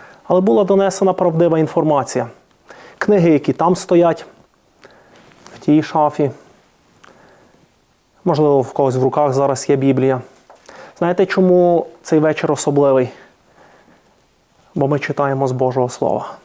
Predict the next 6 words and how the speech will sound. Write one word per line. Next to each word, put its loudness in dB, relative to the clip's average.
Тут 2
записаний -2
Божий 0
голос -2
до -4
кожного. -10